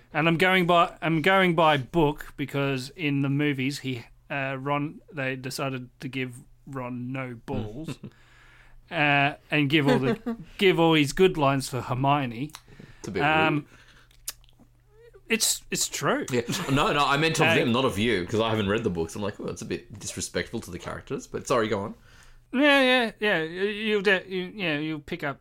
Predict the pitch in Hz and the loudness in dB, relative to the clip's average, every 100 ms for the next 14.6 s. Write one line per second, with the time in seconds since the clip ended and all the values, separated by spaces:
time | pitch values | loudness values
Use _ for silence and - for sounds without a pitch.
0 | - 143 135 135 135 - - - - 175 | -8 -8 -6 -6 -6 -12 -20 -16 -2 0
1 | 170 214 - 185 202 - - - - 247 | 0 -6 -10 -8 -8 -10 -20 -16 -2 0
2 | 285 302 180 214 214 185 202 196 - - | 2 0 2 2 0 -2 -6 -6 -8 -10
3 | 165 175 180 170 147 135 156 160 170 165 | -2 0 2 0 -4 -6 -4 -2 -2 -4
4 | 151 151 151 139 123 139 120 - - - | -4 -4 -4 -6 -8 -8 -8 -12 -18 -20
5 | - _ - 151 139 139 131 110 - 170 | -20 _ -4 -2 0 -2 -4 -10 -14 -12
6 | 170 156 - - - - 156 170 151 127 | -12 -14 -16 -14 -14 -6 -2 0 0 0
7 | 113 110 101 90 101 95 - 101 92 92 | 0 2 2 2 0 -2 -4 -4 -6 -8
8 | 95 - - - - - - - 285 254 | -10 -14 -20 -20 -20 -20 -20 -10 -8 -8
9 | 254 - 247 - - - - - - - | -10 -14 -20 -20 -20 -12 -12 -12 -16 -20
10 | - 165 104 - - - - 185 - - | -14 -14 -14 -20 -20 -20 -12 -10 -8 -6
11 | 175 170 160 - _ _ _ _ _ _ | 0 2 2 -4 _ _ _ _ _ _
12 | _ _ _ - 175 165 147 151 156 196 | _ _ _ -12 -4 -4 -4 -2 2 4
13 | 185 175 180 170 160 131 123 127 131 127 | 2 2 2 2 2 0 -4 -6 -6 -8
14 | 123 120 - 92 101 | -10 -16 -6 -4 -4